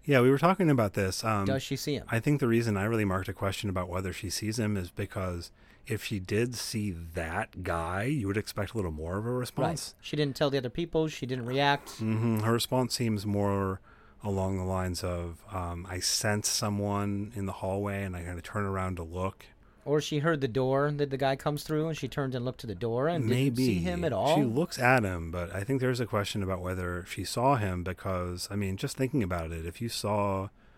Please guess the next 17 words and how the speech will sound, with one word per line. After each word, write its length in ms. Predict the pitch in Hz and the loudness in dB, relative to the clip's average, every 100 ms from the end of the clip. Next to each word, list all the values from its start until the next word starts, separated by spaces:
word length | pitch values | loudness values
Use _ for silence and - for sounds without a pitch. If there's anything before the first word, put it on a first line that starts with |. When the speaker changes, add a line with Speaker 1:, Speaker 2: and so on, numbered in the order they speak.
| - - - - | -20 -20 -20 -10
Speaker 1:
uh, 240 | 98 90 90 | -6 -4 -4
a 80 | 92 | -4
man 420 | 95 95 98 92 | -2 -2 -2 -2
who 180 | 95 92 | -4 -4
looked 260 | 98 - - | -4 -6 -4
like 300 | 98 90 - | -2 -4 -6
that 300 | 92 90 92 | -6 -4 -6
in 220 | 101 95 92 | -6 -4 -4
that 240 | 87 - | -6 -8
space 420 | - 95 90 - | -8 -6 -6 -6
in 120 | 92 | -8
that 260 | 85 80 - | -8 -10 -8
moment. 400 | 95 104 110 156 | -4 -2 2 4
Speaker 2:
Oh, 80 | 123 | 4
in 160 | 139 | 2
the 80 | 135 | 0
morgue? 480 | 139 190 277 269 | 2 4 2 0